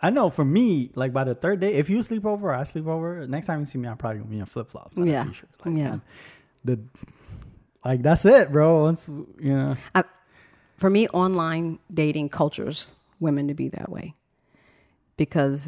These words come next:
Speaker 2: they're thinking about all the other women that you're talking to, and I have to be the best once I pick somebody.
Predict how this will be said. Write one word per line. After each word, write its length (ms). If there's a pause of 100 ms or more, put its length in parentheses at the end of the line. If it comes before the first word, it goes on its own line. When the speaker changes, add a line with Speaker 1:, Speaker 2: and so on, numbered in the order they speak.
(100)
Speaker 2:
they're 180
thinking 240
about 340
all 200
the 100
other 160
women 220
that 120
you're 80
talking 340
to, 280 (960)
and 240
I 140
have 240
to 80
be 400 (220)
the 100
best 540 (220)
once 240
I 60
pick 240
somebody. 480